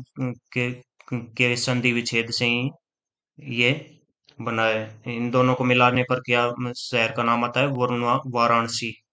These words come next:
वरुणा और असी नदियों के नाम पर इस शहर का नाम रखा गया है वाराणसी।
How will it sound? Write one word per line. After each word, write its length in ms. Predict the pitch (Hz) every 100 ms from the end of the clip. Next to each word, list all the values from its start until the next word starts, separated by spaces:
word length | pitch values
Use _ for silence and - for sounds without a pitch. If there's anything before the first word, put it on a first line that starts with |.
| -
वरुणा 400 | 113 117 120 120
और 140 | 120 113
असी 260 | 110 120
नदियों 300 | 113 113 117
के 80 | 113
नाम 200 | 110 110
पर 160 | 107 110
इस 260 | 107 - _ _ _ _ _
शहर 260 | - 120 110
का 120 | 120
नाम 240 | 113 113 113
रखा 280 | 113 -
गया 160 | 110 110
है 120 | 117
वाराणसी। 680 | 139 123 113 110 107 -